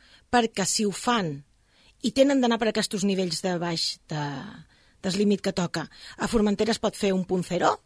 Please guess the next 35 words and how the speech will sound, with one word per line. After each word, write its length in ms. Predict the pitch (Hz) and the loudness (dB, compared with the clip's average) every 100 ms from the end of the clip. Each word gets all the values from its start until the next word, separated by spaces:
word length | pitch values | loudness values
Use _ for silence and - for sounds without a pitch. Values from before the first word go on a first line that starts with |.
| _ _ _ _ _ - | _ _ _ _ _ -8
nosaltres 240 | 156 196 | -6 -4
els 120 | 269 | -2
hi 40 | 233 | 0
hem 60 | 175 | 0
dit 100 | 240 | 0
en 80 | 277 | 0
diverses 200 | 208 180 | -2 -2
reunions 380 | 175 170 156 - | -2 -4 -8 -6
que 100 | 202 | -4
se 120 | - | -2
faci. 340 | 185 - 320 359 _ _ _ _ _ _ _ _ _ _ _ _ _ _ _ - | -4 -4 -6 -14 _ _ _ _ _ _ _ _ _ _ _ _ _ _ _ -6
Seria 320 | 165 170 311 | -2 0 2
una 140 | 302 | 2
solució, 520 | 233 196 180 - 311 359 _ - | 0 -2 -4 -4 -6 -8 _ -14
que 80 | |
Formentera 380 | 190 196 180 233 | -6 -6 -4 -4
es 80 | - | -4
quedés 220 | - - | -2 -2
sense 220 | 185 - 269 | -2 -2 -2
llum, 180 | 320 240 | -2 -4
clar. 360 | 147 143 254 - _ - | -8 -8 -10 -12 _ -2
Veuria 300 | 208 285 285 | 0 2 0
tot 260 | 349 370 | -2 -4
Formentera, 640 | - 320 277 277 330 294 403 453 _ _ - - | -4 -2 0 0 0 0 -4 -10 _ _ -20 -10
el 140 | 208 214 | 0 2
que 100 | 208 | 2
pateixen 400 | 196 247 - 180 | 2 0 0 0
és 140 | 160 | -2
de 80 | 160 | -2
Camari, 380 | 214 285 320 330 403 - - - | 0 0 2 0 -2 -12 -20 -6
perquè 220 | 214 208 196 | -2 0 2
això 140 | 214 | 2
no 80 | 240 | -2
es 60 | - | 0
produeixi. 540 | 240 196 170 - - | 0 2 0 0 -4